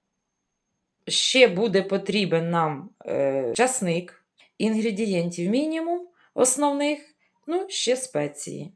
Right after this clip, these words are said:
Сіль, олія та оцет. За бажання можна добавити гострий перець. Це по бажанню. Я добавляти ні-, більше ніяких спецій не буду.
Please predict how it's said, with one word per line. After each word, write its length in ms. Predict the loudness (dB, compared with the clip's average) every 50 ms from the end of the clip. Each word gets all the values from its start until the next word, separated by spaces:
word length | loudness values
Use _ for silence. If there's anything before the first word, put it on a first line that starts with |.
| _ _ _ _ _ _ _ _ _ -14
Сіль, 720 | -10 -8 -8 -4 -2 -2 0 0 2 4 4 4 2 0 -2 -10 -12 -12 -12 -14 -20 -20 -20 -20 -20 -20 -20 _ -20 -4 4
олія 760 | 8 8 10 10 8 4 2 2 2 2 2 2 2 2 -4 -8 -6 _
та 360 | 2 4 6 6 4 2 0 0
оцет. 720 | 2 4 4 2 0 -2 -8 -8 -10 -10 -12 -20 _ _ _ _ _ _ _ _ _ _ _ _ _ _ _ _ _ _ _ -2
За 200 | 6 8 10 10
бажання 480 | 10 8 4 4 4 4 4 4 2
можна 340 | 2 2 0 0 0 0 2
добавити 1000 | 2 2 4 6 6 6 4 2 0 2 2 4 6 6 6 6 4 2 0 -4 -8 -16 _ _ _ _ _ _ _ _ _ _ _ _ 0
гострий 460 | 6 8 8 8 8 6 0 0 2
перець. 680 | 2 2 4 4 4 4 4 2 0 -4 -12 -14 -18 _ _ _ _ _ _ _ _ _ _ _ _ _ 0
Це 180 | 4 4 4 4
по 120 | 4 2
бажанню. 560 | 2 2 2 0 -2 -4 -6 -8 -8 -10 -12 -14 -12
Я 360 | -6 0 2 4 4 4 2
добавляти 760 | 0 -2 0 0 0 2 2 2 0 0 0 -2 -2 -4 -4 -8 -16 -18
ні-, 380 | -16 -14 -10 -8 -8 -8 -8
більше 420 | -6 -4 -4 -4 -2 -4 -6 -4 -4
ніяких 380 | -2 -2 -2 -4 -4 -8 -12
спецій 520 | -10 -6 -4 -4 -4 -4 -6 -8 -8 -8 -6
не 140 | -6 -4 -6
буду. 380 | -6 -6 -12 -14 -14 -16 -18